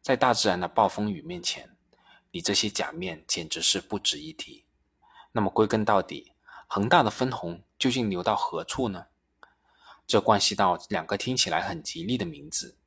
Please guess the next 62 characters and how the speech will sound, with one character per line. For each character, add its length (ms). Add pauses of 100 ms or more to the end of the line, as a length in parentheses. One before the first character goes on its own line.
(460)
新 280
兴 240
B 160
V 160
I 180
有 140
限 220
公 160
司 400 (160)
以 100
及 240
君 280
荣 200
控 200
股 160
有 80
限 200
公 180
司。 360 (800)
他 100
们 140
分 200
别 120
持 240
有 140
恒 200
大 120
集 180
团 220
百 140
分 180
之 160
七 220
十 200
一 120
点 180
四 200
八 400
和 140
百 160
分 140
之 100
六 160
点 180
零 160
六 140
的 80
股 160
份。 300 (920)
他 120
们 140
背 120
后 120
的 80
实 220
控 220
人 220
是 220
一 40
对 140
夫 200
妻， 400